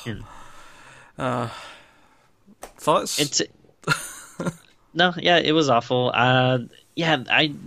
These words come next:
Speaker 1: there was never, like, any point I really felt anything about any of these characters or cared what happened to 'em.
Speaker 2: I think,
Speaker 1: Um,
Speaker 2: I think they wanted us to try. Like, I think, uh, early on when they've got the girl and they're trying to make the kidnap video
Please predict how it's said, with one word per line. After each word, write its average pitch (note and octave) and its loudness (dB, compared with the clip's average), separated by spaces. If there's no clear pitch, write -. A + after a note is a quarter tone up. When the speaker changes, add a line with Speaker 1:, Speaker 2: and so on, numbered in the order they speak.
Speaker 1:
there E3 2
was D#3+ -2
never, F3 -2
like, D#3 -2
any C3 0
point B2+ -4
I A#2 0
really A#2 -4
felt A#2+ -2
anything B2+ -2
about A#2 0
any A#2 0
of A2+ -6
these A2+ -4
characters A2 -2
or G#2+ -4
cared A2 0
what G#2+ 0
happened G#2+ -2
to A2+ -4
'em. A2+ -2
Speaker 2:
I F#3 2
think, C#4 -2
Speaker 1:
Um, G#2+ 4
Speaker 2:
I D#3+ 2
think A3 -2
they B3 0
wanted F3+ -2
us D3 -2
to - -6
try. - 0
Like, B2+ -2
I B2+ 0
think, D3 -4
uh, C3 0
early D#3+ 4
on B2+ 4
when A#2+ -2
they've A2+ -4
got A2+ 0
the - -6
girl A2 0
and A2 -2
they're A2 -6
trying G#2+ 2
to A#2 0
make A#2+ -4
the - -10
kidnap A#2+ -2
video C3+ -2